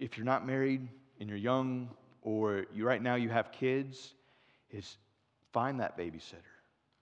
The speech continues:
Make that investment in your marriage and, um, take time to do so. See, as a husband and wife, the couple is united by God as one flesh, both legally and spiritually.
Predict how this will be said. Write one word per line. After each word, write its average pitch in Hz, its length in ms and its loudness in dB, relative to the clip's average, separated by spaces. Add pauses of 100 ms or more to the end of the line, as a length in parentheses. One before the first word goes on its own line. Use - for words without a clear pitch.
(380)
Make 151 240 0
that 139 160 2
investment 95 540 -6
in 85 80 -10
your 82 120 -12
marriage 78 640 -16 (560)
and, 101 360 -4
um, 98 380 -4 (160)
take 107 420 -6
time 85 520 -8 (120)
to - 100 -16
do 87 160 -8
so. 76 380 -16 (460)
See, 143 80 2
as 139 100 4
a 131 60 2
husband 147 340 4
and 127 100 2
wife, 131 380 8
the 117 100 -4
couple 127 380 0
is 107 100 -4
united 113 540 2
by 107 160 4
God 110 460 8 (260)
as 113 200 -4
one 117 200 0
flesh, - 600 0 (340)
both 127 240 0
legally 151 880 2
and 123 200 0
spiritually. 127 680 -4